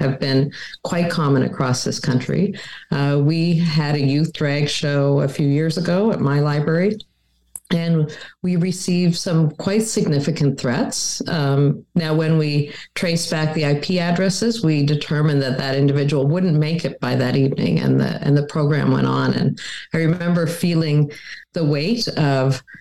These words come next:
uh, reading the, the terrible things that people will write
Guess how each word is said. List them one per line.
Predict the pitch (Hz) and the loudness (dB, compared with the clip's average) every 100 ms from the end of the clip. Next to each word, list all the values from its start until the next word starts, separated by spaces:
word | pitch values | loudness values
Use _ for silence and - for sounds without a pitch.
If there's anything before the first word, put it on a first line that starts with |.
| - - - - | -20 -20 -18 -4
uh, | 143 139 139 | -2 0 2
reading | 156 180 185 151 139 165 | 2 2 2 0 0 2
the, | 143 143 123 110 | 2 0 -2 -2
the | 143 135 - - | 0 -2 -2 -6
terrible | - 160 170 135 | -2 0 0 0
things | - 131 123 143 | 0 0 0 0
that | - | -4
people | - 143 147 131 | -2 -2 0 0
will | 127 | 2
write | 127 123 - | 0 0 -2